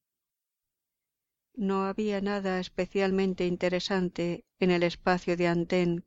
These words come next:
que tenía ante mí. Y, sin embargo, no lo podía arrancar de mi vista hasta que él mismo decidiera ponerse en movimiento.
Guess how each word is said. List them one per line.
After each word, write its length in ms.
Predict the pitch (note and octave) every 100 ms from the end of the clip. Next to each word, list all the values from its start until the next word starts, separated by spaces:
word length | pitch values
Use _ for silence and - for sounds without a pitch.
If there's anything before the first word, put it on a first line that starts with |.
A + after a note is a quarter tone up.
| _
que 120 | -
tenía 400 | F3+ E3+ F3 F3
ante 300 | F3 E3 F3+
mí. 240 | F3 F3 - _ _ _ _ _ _ _ _ _ _ _ _ _ _ _ _ _ _
Y, 260 | F#3+ F3+ F3+
sin 260 | - F3
embargo, 580 | E3 E3 G3 F#3+ F3+ F3 _ _ _ _ _ _ -
no 180 | G#3 A#3+
lo 160 | A#3+ G#3+
podía 380 | E3+ F3 F#3 E3+
arrancar 520 | F3 E3+ - F#3+ F#3
de 120 | F3
mi 140 | F3
vista 540 | F#3 F#3 E3 - E3+ E3+ _ _ _ _ _ _ _ _
hasta 380 | F#3 F3 - F3
que 280 | E3+ F3
él 140 | G#3+ F3
mismo 640 | F3 A3 - E3+ F3 F3
decidiera 640 | F3 E3+ - E3 F#3 F#3
ponerse 640 | E3+ D#3 F3+ F3 - F3+ F3
en 120 | F3
movimiento. 800 | F3 E3+ F3 E3+ E3 E3 F#3